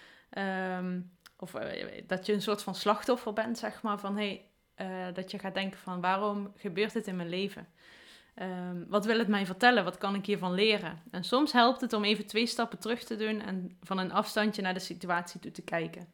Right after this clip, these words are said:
Dat je letterlijk kunt zien, zonder emotie, wat er gebeurt. Dat kan je al heel veel inzichten geven, heel veel helpen.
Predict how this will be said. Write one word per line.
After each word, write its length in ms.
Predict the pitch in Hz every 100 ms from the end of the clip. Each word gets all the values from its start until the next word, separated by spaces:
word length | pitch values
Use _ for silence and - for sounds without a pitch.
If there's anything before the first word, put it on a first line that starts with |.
| _ _ - -
Dat 160 | - 185
je 80 | 190
letterlijk 380 | 196 208 214 202
kunt 200 | 190 180
zien, 380 | 220 214 220
zonder 300 | 196 196 220
emotie, 500 | 196 196 190 202 202
wat 180 | 175 185
er 80 | 190
gebeurt. 560 | 180 170 170 151 - - _ _ - - - - _
Dat 180 | - 202
kan 200 | 220 226
je 100 | 214
al 420 | 190 202 196 - _ _ _ _ _
heel 260 | 196 302 262
veel 160 | 220
inzichten 460 | 190 240 262 254 233
geven, 440 | 233 233 233 262 - _ _ _ _
heel 240 | 208 269
veel 220 | 240 208
helpen. 520 | 170 190 202 233 262